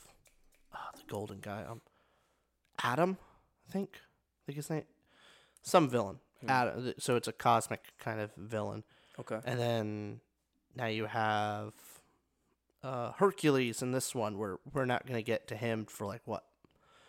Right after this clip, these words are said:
Speaker 1: four something movies, maybe never.
Speaker 2: He is from Ted Lasso, the, the actor
Speaker 1: Yeah.
Speaker 2: from Ted Lasso. I like him.
Speaker 1: But it definitely does seem aimless. Like,
Speaker 2: Mm-hmm.
Speaker 1: I was really hoping with the end of Wanda, like, with WandaVision,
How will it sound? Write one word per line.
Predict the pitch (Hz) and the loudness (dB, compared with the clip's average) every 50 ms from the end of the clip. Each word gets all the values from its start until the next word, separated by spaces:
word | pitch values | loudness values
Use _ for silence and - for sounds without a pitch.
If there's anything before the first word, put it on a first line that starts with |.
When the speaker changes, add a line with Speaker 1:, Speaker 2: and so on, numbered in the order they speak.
| - _ _ | -20 _ _
Speaker 1:
four | _ - - - 110 104 110 117 | _ -12 -4 -2 0 0 0 0
something | - - - 113 110 - - 117 110 107 | -2 -2 -2 -2 -4 -2 -4 -4 -2 -2
movies, | 104 104 107 107 120 113 110 107 - - | -2 -2 -2 -2 -4 -6 -6 -6 -6 -8
maybe | 110 101 98 - 98 104 | -8 -10 -10 -12 -12 -12
never. | 110 107 110 104 110 104 117 120 120 120 120 - _ - | -10 -6 -4 -4 -4 -2 -2 -2 -2 -2 -4 -10 _ -10
Speaker 2:
He | - 156 135 | -4 0 2
is | 139 135 - | 2 2 0
from | - 147 135 120 | -2 -4 -4 -4
Ted | - - 131 117 104 | -2 0 -2 0 0
Lasso, | 110 107 107 107 - - 117 110 110 - _ _ - | -2 -6 -4 -4 -4 -4 -4 -4 -4 -8 _ _ -10
the, | 110 107 101 101 - _ | -8 -6 -6 -8 -8 _
the | - 107 - | -6 -4 -2
actor | 98 107 113 | -2 -2 -2
Speaker 1:
Yeah. | 110 113 | -4 -4
Speaker 2:
from | - - 107 | -8 -10 -14
Ted | - - - | -8 -8 -8
Lasso. | - 104 - - - - - | -6 -6 -8 -8 -8 -8 -8
I | - - | -8 -8
like | 101 98 101 - | -8 -10 -10 -12
him. | - - - - _ _ _ _ - - - - - - _ _ _ - | -14 -16 -16 -18 _ _ _ _ -20 -20 -20 -20 -20 -20 _ _ _ 0
Speaker 1:
But | 127 120 113 - - _ _ _ _ _ _ - | 0 2 0 -2 -6 _ _ _ _ _ _ -8
it | 123 143 131 - | -8 -6 0 4
definitely | 131 131 131 - 165 143 123 | 4 4 4 4 2 0 2
does | - 117 113 110 | 2 2 0 0
seem | - - 143 139 110 107 | -2 -4 -4 -4 -6 -6
aimless. | 113 110 107 113 107 110 123 - - - - - - _ - | -8 -8 -8 -8 -8 -8 -10 -10 -12 -14 -14 -16 -20 _ -14
Like, | 117 110 127 131 127 104 | -6 -2 0 0 0 -2
Speaker 2:
Mm-hmm. | 104 107 - | -4 -4 2
Speaker 1:
I | 131 139 147 | 4 6 6
was | 156 160 139 120 120 | 6 4 2 0 -4
really | 120 127 120 117 120 131 127 117 | -8 -6 -4 0 2 2 2 2
hoping | 113 107 110 101 104 - - 117 113 110 101 - | 2 2 0 -2 -2 -2 -2 -4 -2 -2 -4 -6
with | - - - | -10 -12 -8
the | - 110 | -4 -4
end | 110 107 - | -4 -4 -4
of | 101 98 - | -8 -8 -6
Wanda, | 101 95 101 98 104 104 - | -6 -6 -4 -6 -8 -8 -8
like, | - 113 - - _ _ _ _ - _ _ - | -12 -12 -12 -14 _ _ _ _ -20 _ _ -10
with | 120 120 127 - - | -6 -4 -4 -4 -4
WandaVision, | - 110 110 107 107 107 110 123 127 127 - 151 151 156 | -6 -2 -2 -2 0 0 0 0 0 -2 0 -2 -2 -2